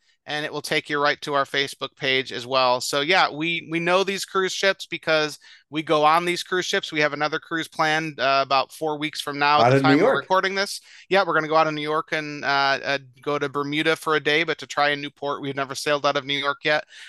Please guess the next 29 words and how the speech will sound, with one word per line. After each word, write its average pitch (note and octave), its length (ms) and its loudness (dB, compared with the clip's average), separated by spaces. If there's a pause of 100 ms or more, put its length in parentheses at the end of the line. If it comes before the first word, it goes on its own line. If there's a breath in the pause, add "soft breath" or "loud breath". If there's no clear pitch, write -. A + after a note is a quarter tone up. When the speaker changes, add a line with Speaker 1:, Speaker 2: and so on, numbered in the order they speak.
Speaker 1:
So E3 160 0
we D#3+ 140 2
would D#3+ 140 0
love E3+ 220 2
to F3+ 80 -4
take F3+ 260 -2
care F3 240 0
of D#3+ 100 -12
you, F3+ 300 -6
uh, D3+ 240 4
and C#3+ 280 -2
help D#3 200 0
your D3 100 -6
family D3+ 380 -2
experience D3+ 500 -4
these C#3+ 140 -6
ships - 360 -4
like, C#3 320 0 (320 loud breath)
like C#3+ 180 -4
both D3+ 180 -2
Jeff D#3 260 0
and D3 100 0
I C#3+ 120 2
know D3 380 0
what C3+ 200 -10
great C#3+ 240 -2
experiences C3 720 -6
these B2 180 -6
are. B2 240 2